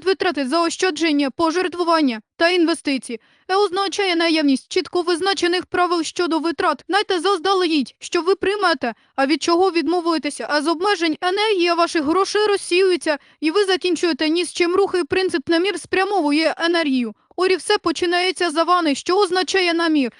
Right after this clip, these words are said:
Перш ніж робити будь-яку значущу дію, ви визначаєте свій намір. Ред молитвою, перед їжею, перед сном. А мір —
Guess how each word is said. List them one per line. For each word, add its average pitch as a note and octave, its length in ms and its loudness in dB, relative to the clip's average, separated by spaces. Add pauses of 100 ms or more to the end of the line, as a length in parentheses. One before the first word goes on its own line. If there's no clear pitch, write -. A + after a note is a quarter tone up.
(140)
Перш F4+ 300 -2
ніж E4+ 220 -4
робити E4 400 0
будь-яку E4+ 440 0
значущу E4+ 540 -2
дію, D#4 280 2 (180)
ви E4 180 0
визначаєте F#4 640 -2
свій F4+ 240 -4
намір. D#4+ 340 0 (220)
Ред E4+ 260 2
молитвою, F4+ 640 0
перед F4 400 0
їжею, F4+ 440 2
перед F4+ 300 -2
сном. C#4 300 -2 (200)
А E4+ 100 -2
мір — F#4+ 280 -2